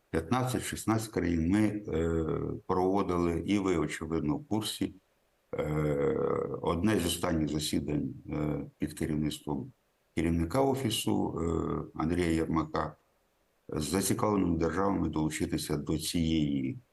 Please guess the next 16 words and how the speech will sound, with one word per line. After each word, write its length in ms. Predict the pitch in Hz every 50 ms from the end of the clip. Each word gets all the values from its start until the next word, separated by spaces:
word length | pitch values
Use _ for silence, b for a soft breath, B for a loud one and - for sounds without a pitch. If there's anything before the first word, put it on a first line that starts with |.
| _ _
формули 720 | - - - 82 78 76 71 - 71 69 69 69 67 65 64 - - _ _ _ _ _ -
миру, 560 | - 82 80 78 78 78 85 98 104 - - -
яка 420 | - 73 71 - - - 78 73
була 240 | 71 71 71 69 71
анонсована 800 | 71 71 71 69 - - - 82 78 71 69 67 67 65 65 64 64
і 320 | - 76 76 73 71 64 - - - _ _ _
прописана 560 | - - - - - 80 78 - - - -
президентом 640 | - - 76 76 73 71 71 71 67 - 64 67 67
Зеленським. 580 | 69 73 69 67 71 71 71 - - - 92 104 - - _ _ _ b b b b b b _ _ _ -
Е, 800 | 76 76 76 73 76 76 73 73 71 71 71 73 71 71 69 64 - - - - - _ _ _ - - - _ _ _ _ _
ми 280 | 90 87 87 98 120 123
безпосередньо 720 | - 104 101 98 - - - - 101 95 90 82 82 80
розглядали 640 | 80 80 80 80 78 80 80 76 85 80 78 78
пункт 420 | 76 - - - 131 - - - 87
номер 320 | 87 85 76 73 73 64
десять. 420 | 64 69 69 - - - - -